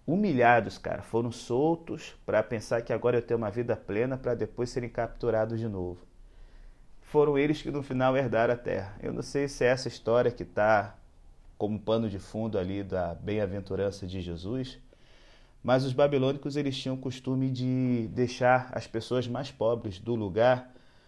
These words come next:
é, governando, depois de levar todo mundo de importância e de valor, porque a ideia deles é que os pobres que ficassem seriam agradecidos. Sabe, gente, muitas vezes a gente acha que não vale a pena perseverar, que a palavra de Deus não vai se cumprir,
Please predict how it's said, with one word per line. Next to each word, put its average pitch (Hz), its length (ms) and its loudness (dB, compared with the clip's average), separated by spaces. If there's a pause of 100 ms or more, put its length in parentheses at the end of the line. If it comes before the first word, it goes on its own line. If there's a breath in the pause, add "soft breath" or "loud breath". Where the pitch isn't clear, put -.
(160 soft breath)
é, 117 320 8
governando, 131 840 0
depois 107 400 0
de 127 60 2
levar 113 340 4
todo 185 800 8
mundo 135 480 0
de 104 100 -4
importância 113 640 -4
e 104 40 -14
de 110 80 -2
valor, 101 380 0
porque 120 260 -6
a 123 60 4
ideia 120 220 2
deles 120 360 -2
é 123 100 -2
que 131 100 -10
os 127 120 -8
pobres 139 480 0
que 113 100 -12
ficassem 113 580 -2
seriam 107 440 -6
agradecidos. 104 960 -6 (1120 soft breath)
Sabe, 156 360 8
gente, 117 400 -4 (1160)
muitas 160 360 4
vezes 131 300 2
a 127 60 4
gente 135 280 0
acha 127 320 4
que 127 220 -4
não 127 160 0
vale 127 220 4
a 123 60 0
pena 127 260 -2
perseverar, 107 800 0
que - 100 -8
a 107 60 -4
palavra 113 420 2
de 101 140 -6
Deus 107 260 -4
não 113 180 -4
vai 104 260 2
se 110 240 -8
cumprir, 101 640 -6